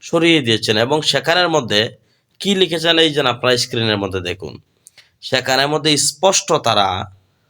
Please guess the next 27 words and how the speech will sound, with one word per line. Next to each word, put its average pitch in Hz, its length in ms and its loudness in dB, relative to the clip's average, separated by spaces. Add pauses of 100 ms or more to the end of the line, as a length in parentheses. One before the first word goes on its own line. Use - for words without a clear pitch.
(200)
উসমান 147 380 0
হাদির 147 340 0
ভাইয়ের 143 720 2 (420)
যেই 120 320 2
লেখা 117 280 0
ছিল 92 340 -6
যে 95 180 -4
এটা - 340 -2
উসমান 113 360 -4
হাদি 110 240 -2
হল, 92 280 -2 (640)
সেই 123 280 2
লেখাটি 147 420 0
ওনারা 139 300 0
সরিয়ে 156 540 0 (520)
সেখানের 123 400 -2
মধ্যে 131 200 -2
লিখেছেন 123 520 0 (540)
শেখ 135 320 -2
মুজিব 143 360 0
হল 147 360 0 (100)
এবং 156 480 0 (280)
ছাত্রদল 147 520 0
হল। 95 240 -6 (480)
নাউজুবিল্লাহ। 92 640 -4 (720)
এই 185 220 4
যেন 139 300 2